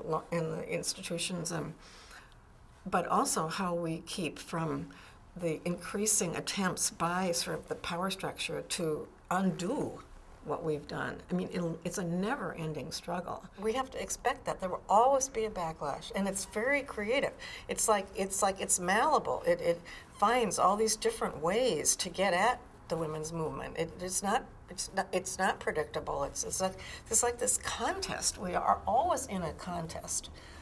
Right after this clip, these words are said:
um, to keep what, what we've achieved alive and, um, and, and, and true to its source and intention, and also to learn, you know, to learn what works and what doesn't work. I think the fact that,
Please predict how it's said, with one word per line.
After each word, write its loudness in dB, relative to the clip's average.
um, 0
to -4
keep -2
what, 2
what 4
we've 2
achieved -2
alive 2
and, -2
um, -2
and, 2
and, -2
and 2
true 4
to 4
its 0
source 4
and -2
intention, -2
and 2
also 6
to -2
learn, 0
you 0
know, 2
to -4
learn 0
what 0
works 0
and -4
what -2
doesn't -2
work. -6
I 4
think 2
the -2
fact 2
that, 2